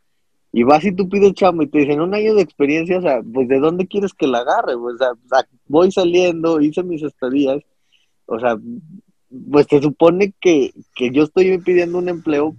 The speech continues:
porque ya tengo con qué defenderme y me pides ese, como que ese bloque, pues dices, pues, ¿cómo va a ir agarrando la experiencia el, el abogado o el psicólogo si,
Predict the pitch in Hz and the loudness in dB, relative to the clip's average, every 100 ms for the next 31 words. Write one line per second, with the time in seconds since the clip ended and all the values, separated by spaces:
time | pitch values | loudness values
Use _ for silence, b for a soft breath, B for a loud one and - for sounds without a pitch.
0 | - 127 - 120 120 156 180 170 160 143 | -4 -4 -2 -4 0 0 0 -2 -2 -2
1 | 147 147 - 104 - 139 151 - _ _ | -4 -4 -8 -8 -4 -2 -4 -8 _ _
2 | 160 143 139 131 127 156 _ _ _ - | -6 -4 -2 -2 -4 -18 _ _ _ -8
3 | 110 113 117 - 143 156 175 151 170 165 | -6 -4 -2 2 2 2 0 -2 0 0
4 | - - 120 120 113 - 139 - 160 147 | -2 -6 -8 -6 -8 -2 -2 0 -2 2
5 | 147 143 - 151 - _ _ _ 110 104 | 2 2 -2 -6 -8 _ _ _ -6 -4
6 | 117 - - 104 - 135 151 151 139 135 | -4 -6 -6 -8 -4 0 2 2 4 4
7 | 135 139 123 117 120 127 131 120 113 - | 2 0 0 -2 -2 -2 -2 -2 -4 -6
8 | - 110 113 107 127 120 107 - _ _ | -6 -4 -6 -4 -2 0 -2 -6 _ _
9 | _ 107 110 110 117 113 110 113 123 135 | _ -4 -4 -2 -2 -2 0 0 4 4
10 | 123 113 104 - 98 120 123 113 117 123 | 2 0 -2 -6 -6 -2 0 0 -2 -4
11 | _ _ _ _ - 107 104 | _ _ _ _ -12 -8 -8